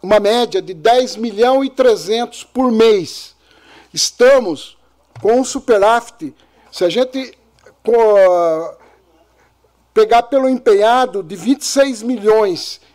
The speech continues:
em dez meses. Ou seja, uma média de dois milhões de superávit por mês,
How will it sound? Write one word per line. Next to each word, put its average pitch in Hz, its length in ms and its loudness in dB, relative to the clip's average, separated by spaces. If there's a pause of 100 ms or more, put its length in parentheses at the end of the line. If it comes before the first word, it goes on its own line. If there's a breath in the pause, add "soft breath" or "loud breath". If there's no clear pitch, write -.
em 185 120 -8
dez 190 280 2
meses. 151 440 -8 (180 soft breath)
Ou 214 160 4
seja, 170 300 -6 (180 soft breath)
uma 170 140 -2
média 208 160 2
de 214 100 -16
dois 220 400 2
milhões 233 520 -2
de - 80 -16
superávit 214 640 -2
por 226 200 -8
mês, 208 500 2